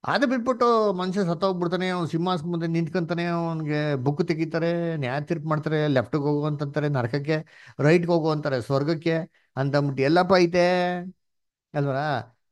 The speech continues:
ಯಾವ್ದಾವ್ದೋ ಒಂದು ಪ್ರಕಟಣೆ ಅಂತ ಆತ್ಮಿಕವಂತ ಅರ್ಥ ಬರೋಂಥ ವಾಕ್ಯಗಳನ್ನ ಇಟ್ಕೊಂಡ್ಬಿಟ್ಟು ಏನ್ ಮಾಡೋದಿವಲ್ಲ, ಬಿಲ್ಡಪ್‌ಗಳು ಬರೋದು. ಅದರ ಬೈಬಲ್ನ ಕರೆಕ್ಟಾಗಿ ಓದಿದ್ರೆ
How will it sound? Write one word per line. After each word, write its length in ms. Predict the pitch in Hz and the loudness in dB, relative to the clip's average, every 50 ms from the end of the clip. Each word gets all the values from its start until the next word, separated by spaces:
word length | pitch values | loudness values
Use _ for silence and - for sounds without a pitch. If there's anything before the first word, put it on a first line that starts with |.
| _ _ - | _ _ -2
ಯಾವ್ದಾವ್ದೋ 600 | 117 113 127 131 135 135 135 135 139 139 135 143 | 0 0 0 0 0 0 0 0 0 0 0 0
ಒಂದು 720 | 143 147 147 143 139 135 131 127 123 120 110 104 - - - _ _ _ _ | 0 2 2 0 0 -2 -4 -4 -4 -2 -2 -4 -6 -10 -16 _ _ _ _
ಪ್ರಕಟಣೆ 440 | - 127 120 135 147 139 151 143 139 | -2 -2 0 0 2 2 2 2 4
ಅಂತ 180 | 139 131 127 123 | 2 2 2 2
ಆತ್ಮಿಕವಂತ 680 | 117 113 135 143 - 156 151 139 - 139 135 131 127 131 | 2 2 0 -2 -4 -6 -6 -4 -4 -4 -4 -2 -2 -2
ಅರ್ಥ 240 | 120 117 117 117 147 | -2 -2 -2 -2 -2
ಬರೋಂಥ 320 | 127 131 127 127 123 117 | 0 0 0 -2 0 -2
ವಾಕ್ಯಗಳನ್ನ 460 | 117 104 120 131 - 151 131 123 117 | -2 0 0 -2 -2 -4 -4 -4 -4
ಇಟ್ಕೊಂಡ್ಬಿಟ್ಟು 400 | 110 110 113 117 110 110 113 147 | -4 -4 -6 -6 -8 -6 -2 0
ಏನ್ 80 | 180 202 | 2 4
ಮಾಡೋದಿವಲ್ಲ, 680 | 208 185 156 131 127 143 147 131 107 90 - - _ _ _ _ _ _ _ - | 4 4 2 2 2 2 2 2 2 0 -2 -8 _ _ _ _ _ _ _ -10
ಬಿಲ್ಡಪ್‌ಗಳು 680 | 113 107 107 131 135 139 143 147 139 - - - 120 110 | -6 -2 0 2 2 2 2 0 -2 -4 -6 -6 -6 -6
ಬರೋದು. 520 | 104 104 104 101 95 90 - - _ _ _ - | -4 -4 -4 -4 -4 -8 -10 -14 _ _ _ -16
ಅದರ 320 | - 104 104 117 113 104 98 | -12 -6 -4 -4 -4 -4 -6
ಬೈಬಲ್ನ 580 | 95 92 98 113 135 151 151 143 143 139 131 | -6 -4 -2 0 2 2 0 0 -2 -2 -4
ಕರೆಕ್ಟಾಗಿ 420 | 120 - - 120 117 117 - 127 117 | -4 -4 -4 -6 -4 -4 -4 -4 -2
ಓದಿದ್ರೆ 920 | 110 110 110 110 104 110 104 101 113 120 131 135 131 127 120 - _ _ | -2 -2 -4 -4 -6 -6 -8 -4 -2 0 2 2 2 2 0 -4 _ _